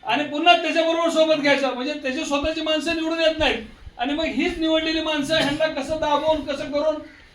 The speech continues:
त्यांना एकत्रित घ्यायचं आणि मग सरकार स्थापन करायचं, हे अशा पद्धतीचं हे जे, जे राजकारण आहे. त्यामुळे महाराष्ट्रातला तरुण पोरगा, महाराष्ट्रातले तरुणही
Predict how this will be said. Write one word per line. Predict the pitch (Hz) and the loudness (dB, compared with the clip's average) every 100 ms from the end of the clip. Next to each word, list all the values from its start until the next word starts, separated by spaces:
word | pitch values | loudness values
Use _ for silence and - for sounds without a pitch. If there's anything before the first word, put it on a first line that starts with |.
| - | -6
त्यांना | 262 294 | 0 4
एकत्रित | 294 294 311 294 | 4 2 -2 -2
घ्यायचं | 269 262 233 220 - - - - | 4 4 4 -4 -8 -18 -18 -6
आणि | 254 | -4
मग | 277 320 | 0 0
सरकार | - 285 269 285 | 0 -4 0 -2
स्थापन | 269 262 254 | 0 -2 -2
करायचं, | 247 226 196 | -4 -4 -4
हे | 202 208 | -6 -6
अशा | 233 214 277 | -6 -4 -4
पद्धतीचं | 277 269 269 269 269 | -2 -4 -4 -8 -6
हे | 262 220 | -6 -6
जे, | 226 262 | -8 -4
जे | 254 | -2
राजकारण | 247 240 247 214 | -2 -2 -6 -6
आहे. | 190 - - - | -8 -12 -20 -8
त्यामुळे | 262 277 | -4 0
महाराष्ट्रातला | 262 277 294 277 285 294 | 0 2 0 2 0 0
तरुण | - 269 339 349 | 2 6 6 6
पोरगा, | 294 269 247 220 - - _ _ - | 4 4 4 2 0 -8 _ _ -4
महाराष्ट्रातले | 247 254 254 269 277 | 0 0 -2 -4 -4
तरुणही | 269 262 311 320 247 | 2 2 4 2 0